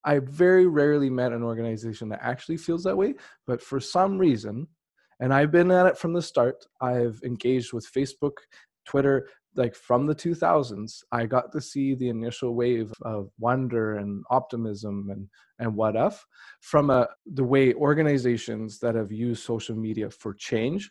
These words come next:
that's a different discussion. There's only been a few moments in time where social media has helped humanity. Uh, 'cause you could be like, "What about the, uh, Springs? What are we talking about?" But you gotta know.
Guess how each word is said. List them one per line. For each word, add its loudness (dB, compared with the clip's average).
that's -2
a 0
different -2
discussion. -10
There's 0
only 4
been 2
a -2
few -2
moments -2
in -8
time -4
where -10
social -10
media -6
has -6
helped 2
humanity. -10
Uh, -8
'cause -10
you -6
could -4
be 4
like, 2
"What 0
about 2
the, -2
uh, -10
Springs? -2
What -2
are -2
we -6
talking -6
about?" -14
But -2
you 0
gotta 2
know. -12